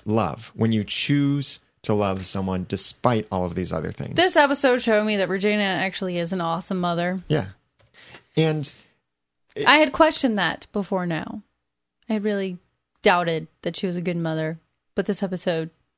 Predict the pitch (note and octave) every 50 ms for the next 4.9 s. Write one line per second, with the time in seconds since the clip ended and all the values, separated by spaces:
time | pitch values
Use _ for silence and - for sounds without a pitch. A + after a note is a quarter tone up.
0 | _ _ _ _ - - C#4 C4+ B3+ B3 A#3+ A#3 G3 F#3+ G3 - G#3 G3+ F3+ G3
1 | F3+ E3 E3+ E3+ F3 - - F3+ F3 E3 D#3 D#3+ D#3+ D#3+ D#3+ - _ - - -
2 | - - - - D#3+ D3 D3 D3+ C#3 E3+ G3+ A3+ A#3 F#3 D#3 C#3+ C#3+ C#3+ C#3 C#3
3 | C3 G#2 F#2 A#2 G#2+ G#2+ G#2+ - - - _ _ - - A#2+ B2+ C3 B2+ B2 A2+
4 | G#2+ G#2+ G#2 G2+ G2 F#2 F2+ F2 F#2+ G2+ - - - G#2 G#2+ G#2 G#2 G2